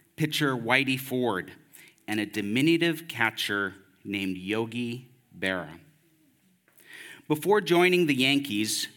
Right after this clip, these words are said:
Yogi was a World War Two veteran who served in the United States Navy during the Normandy landings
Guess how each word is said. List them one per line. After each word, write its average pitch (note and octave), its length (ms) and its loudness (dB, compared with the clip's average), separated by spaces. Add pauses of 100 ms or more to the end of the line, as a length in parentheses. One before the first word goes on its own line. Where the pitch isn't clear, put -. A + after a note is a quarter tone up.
Yogi E3+ 380 2
was D#3 160 0
a C3 60 -2
World C#3+ 340 0
War C#3+ 240 2
Two D3 320 2
veteran A2+ 560 0 (420)
who C3 120 -2
served D#3 540 0
in B2+ 180 -2
the A#2+ 80 0
United C3 420 2
States D3+ 380 -2
Navy C#3 400 2
during B2 580 0
the A2 80 0
Normandy C3 560 2
landings A2+ 800 -2